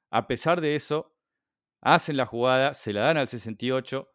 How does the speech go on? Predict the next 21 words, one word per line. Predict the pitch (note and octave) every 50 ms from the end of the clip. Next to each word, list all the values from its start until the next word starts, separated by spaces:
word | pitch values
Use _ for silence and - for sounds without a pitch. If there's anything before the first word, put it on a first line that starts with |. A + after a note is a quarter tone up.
| _ -
convierten | - G2 A2+ C#3+ D#3+ D#3+ D3 D3+
el | C#3+ B2+
touchdown, | D3 C#3 C3 D3+ D#3 E3+ E3 - -
pero | A2+ A2 A#2
no | B2 A#2+
vale | A#2+ A#2+ C3+ C#3+
porque, | - A2 F#2+ F#2 G#2+ F#2
claro, | F#2 G#2+ G2+ F2+ F2
los | F2 - -
árbitros | B2 B2 A#2 G2+ G#2
habían | G#2 A#2 B2 A#2
dicho | B2+ C3 - C3+ F#2
que | G2
el | F#2 F#2+
elegible | F#2+ F#2+ F#2+ - - C#3 C#3+ D3
era | A#2 G2+
el | F#2
setenta, | - - F2+ - B2 G2+ F2 F#2 G2+
no | A2+ -
puede | - B2+ A#2
haber | A2 G#2 F2